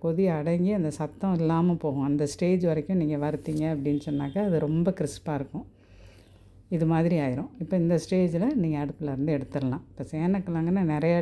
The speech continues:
டிஷ் நம்ம பண்ணி போட்டிருக்கிறேன் வீடியோ. உருண்டை, சேனக்கிழங்கு உருண்டையில குழம்பு, அது மாதிரி சேனக்கிழங்கு கூட்டு, இதெல்லாம் செஞ்சு போட்டிருக்கேன். அந்த வீடியோலாம் நீங்க பார்த்தீங்கன்னா தெரியும். எல்லாத்துக்குமே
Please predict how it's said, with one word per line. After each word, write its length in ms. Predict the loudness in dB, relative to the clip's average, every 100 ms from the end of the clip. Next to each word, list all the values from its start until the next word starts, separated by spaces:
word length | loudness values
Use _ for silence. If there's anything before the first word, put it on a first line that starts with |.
| 2
டிஷ் 180 | 0 2 2
நம்ம 160 | 0 -2 -2
பண்ணி 240 | 0 0 0
போட்டிருக்கிறேன் 540 | -4 -4 -6 -6 -4 0
வீடியோ. 320 | 0 2 0 -2 -4 -12 -20 -20 -20 -18 -16 -16 -18 -12 -8 0 2
உருண்டை, 320 | 4 2 2 0 -2
சேனக்கிழங்கு 520 | -2 -2 -2 -2 0
உருண்டையில 360 | 0 0 0 -2 -4
குழம்பு, 380 | -4 -2 0 -2 -4 -8 -20 -20 -20 -20 -20 -20 -20 -20 -8 -4
அது 120 | -2 0
மாதிரி 280 | 0 2 0 -2 -8 -20 -10
சேனக்கிழங்கு 580 | -2 -2 -2 -2 -2 -2 -4
கூட்டு, 380 | -4 -4 -4 -2 -2 -6 -18 -20 -20 -20 -20 -20 -20 -20 -20 -20 -20 -20 -18 -18 -20 -20 -20 -20 _ -20 -20 -8
இதெல்லாம் 300 | -2 0 0
செஞ்சு 220 | 2 2 0
போட்டிருக்கேன். 420 | -4 -4 -4 -2
அந்த 100 | 0 0
வீடியோலாம் 480 | 2 2 0 0 0
நீங்க 120 | -2 -2 -8
பார்த்தீங்கன்னா 420 | -8 -4 -2 -2 -2
தெரியும். 220 | -2 0
எல்லாத்துக்குமே 580 | 2 2 0 -4 0